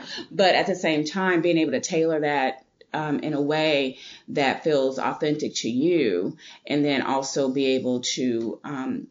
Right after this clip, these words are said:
Speaker 2: share that in different ways, depending on who you're talking to, in terms of your stakeholder group,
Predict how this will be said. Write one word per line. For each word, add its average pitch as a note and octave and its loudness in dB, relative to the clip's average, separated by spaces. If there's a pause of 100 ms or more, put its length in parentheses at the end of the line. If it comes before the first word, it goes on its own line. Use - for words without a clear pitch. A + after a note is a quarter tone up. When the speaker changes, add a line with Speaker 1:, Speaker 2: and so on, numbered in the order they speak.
(360)
Speaker 2:
share E3+ 2
that C3 -2
in C#3+ 0
different - 0
ways, B2 0
depending F#3+ 0
on G#3 2
who G#3 2
you're F#3 -2
talking G#3+ -4
to, F#2+ -4
in D3 -2
terms D#3+ 0
of D3+ 0
your D3 -2
stakeholder C3+ -2
group, C#3 -2